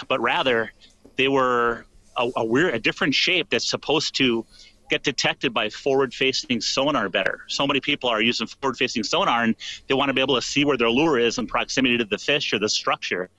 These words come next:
that they're targeting. So they're making new shapes and new materials that can get seen by sonar a little bit better. And, uh,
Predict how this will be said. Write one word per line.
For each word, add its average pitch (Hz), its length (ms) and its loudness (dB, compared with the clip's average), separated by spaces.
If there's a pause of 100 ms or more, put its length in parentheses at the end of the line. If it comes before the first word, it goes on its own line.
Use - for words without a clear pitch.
(440)
that 120 160 -2
they're 113 100 2
targeting. 117 440 0
So 120 160 -2
they're 120 100 0
making 131 340 2
new 131 120 4
shapes 147 540 0
and 123 120 4
new 131 100 6
materials 127 760 0 (360)
that 131 160 -2
can 120 100 -6
get 127 120 -2
seen 139 280 0
by 120 160 0
sonar 147 400 -2
a 101 40 -6
little 104 140 0
bit 98 160 -4
better. 98 300 -2 (220)
And, 113 300 0
uh, 107 180 0